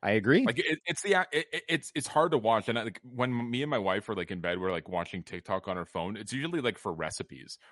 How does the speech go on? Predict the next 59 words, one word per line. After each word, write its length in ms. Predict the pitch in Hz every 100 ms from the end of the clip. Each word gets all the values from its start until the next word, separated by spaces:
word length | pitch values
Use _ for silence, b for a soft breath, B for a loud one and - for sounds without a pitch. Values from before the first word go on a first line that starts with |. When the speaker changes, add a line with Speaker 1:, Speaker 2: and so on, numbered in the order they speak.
| -
Speaker 2:
or, 60 | 117
like, 200 | 117 -
Speaker 1:
<laughs> 0 |
Speaker 2:
Gordon 360 | 110 120 110
Ramsay 420 | 90 95 104 95 87
clips 500 | - 85 - - - B -
or 60 | 120
something 300 | 147 160 107
random 420 | 101 98 101 90
like 220 | 85 76
that. 240 | 82 78 -
But 100 | 123
I 80 | 127
see, 240 | - 196
like, 160 | 196 139
on 120 | 131
my 120 | 104
Facebook 520 | - 101 101 - 120
feed, 240 | - 131 127
a 60 |
lot 180 | 95 95
of 60 | 95
people 260 | 101 98 101
trying 400 | - 98 87 80
way 140 | 87
too 220 | - 104
hard 320 | 87 85 92 - b -
to 80 | 117
piss 280 | 113 104 101
off 160 | 98
society 640 | - 101 82 85 90 113
and 140 | 98 95
doing, 220 | 95 95
like, 180 | 92 90
these 180 | 95 87
meaningless 520 | 87 90 98 101 92
pranks. 420 | - 92 92 - B B
So 200 | - 151
if 100 | 143
it 80 | 156
involves 400 | 160 147 190 160 -
Uber 300 | 139 127 120
Eats, 360 | 82 113 - - _
I'm 100 | 113
actually, 400 | 117 - 160 90 -
like, 200 | 95 90
almost 320 | 117 117 95
scared 320 | - 95 92 90
to 80 |
ask. 300 | 78 78 -
I, 160 | 95 101 -
I 60 | 98
get 160 | 120 120
Uber 280 | 110 104 92
Eats 320 | 131 120 123
and, 100 | 110
like, 140 | 117 104
Speaker 1:
<laughs> 80 | 101
Speaker 2:
DoorDash 420 | 95 101 92